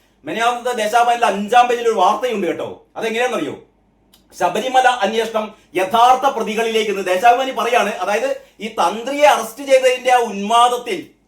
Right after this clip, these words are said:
തന്ത്രിയെ അറസ്റ്റ് ചെയ്തതിന്റെ ആ ഉന്മു, ഉന്മു വന്നപ്പോ, അതിന്റെ ഉന്മാദം വന്നപ്പോൾ സഖാക്കൾ ഇങ്ങനെ ആഹ്ലാദിക്കുകയാണ്. അതിന്റെ ഒരു ബഹിർസ്ഫുരണമാണ് ദേശാഭിമാനി നടത്തിയത്. എന്താണെന്നറിയോ? ശബരിമല അന്വേഷണം യഥാർത്ഥ പ്രതികളിലേക്ക്. എന്നിട്ട് പറയാണ്,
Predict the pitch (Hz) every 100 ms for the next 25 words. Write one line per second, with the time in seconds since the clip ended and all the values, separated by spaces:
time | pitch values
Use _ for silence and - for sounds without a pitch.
0 | _ _ _ - 233 - - 165 190 247
1 | 233 262 220 240 - - - 302 277 240
2 | 214 190 180 180 254 - - 165 240 185
3 | 196 220 254 240 165 175 220 262 294 262
4 | 214 202 262 - - - - 240 247 214
5 | 240 277 302 269 214 196 190 226 - _
6 | 170 190 233 233 254 254 240 240 226 -
7 | 165 226 254 277 247 233 208 175 - 123
8 | 160 240 240 233 226 190 233 233 - 202
9 | 247 285 240 202 202 190 - - 247 240
10 | 254 240 214 185 196 226 202 202 180 220
11 | 233 196 - 202 262 262 240 226 220 208
12 | 196 _ - 170 220 254 254 240 190 190
13 | 226 220 196 175 151 - - 233 240 233
14 | 214 196